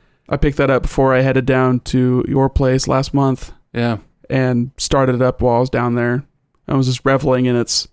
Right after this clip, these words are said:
Speaker 1: P S two kind of vibes that it was giving me. Just, like, the, the really earwormy, catchy J R P G music.
Speaker 2: Right.
Speaker 1: And the just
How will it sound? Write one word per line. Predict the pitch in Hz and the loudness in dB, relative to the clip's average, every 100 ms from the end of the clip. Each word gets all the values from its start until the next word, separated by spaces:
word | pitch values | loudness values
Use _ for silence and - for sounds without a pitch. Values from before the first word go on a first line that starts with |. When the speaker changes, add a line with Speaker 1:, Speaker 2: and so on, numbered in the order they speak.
| _ | _
Speaker 1:
P | - 143 | -2 2
S | 127 - | 2 0
two | - 131 123 123 | 0 0 2 0
kind | - 131 | -2 -2
of | 123 117 - | -2 -6 -12
vibes | 135 135 131 135 131 - - - | -4 -2 0 0 0 -2 -4 -6
that | 139 | -2
it | 135 | 0
was | 135 | 0
giving | 131 139 131 | 0 2 2
me. | 131 131 | 2 2
Just, | 135 139 - | 0 -2 0
like, | 131 123 | -2 -2
the, | 131 127 127 - _ _ _ _ _ _ - | -2 0 -2 -6 _ _ _ _ _ _ -4
the | 139 | 0
really | 127 139 139 - | 2 2 2 2
earwormy, | 131 135 135 131 131 131 127 131 - _ | 2 2 4 2 4 4 2 0 -4 _
catchy | - 131 - 123 123 120 | -4 -2 0 2 2 0
J | 123 131 | 0 0
R | 127 | 0
P | 123 131 | 0 0
G | 131 127 | 2 2
music. | 127 127 135 135 - _ | 2 2 0 -2 -8 _
Speaker 2:
Right. | 123 110 117 127 | -4 -2 -2 -2
Speaker 1:
And | 131 127 | -2 0
the | 127 | 0
just | 131 - | -2 -4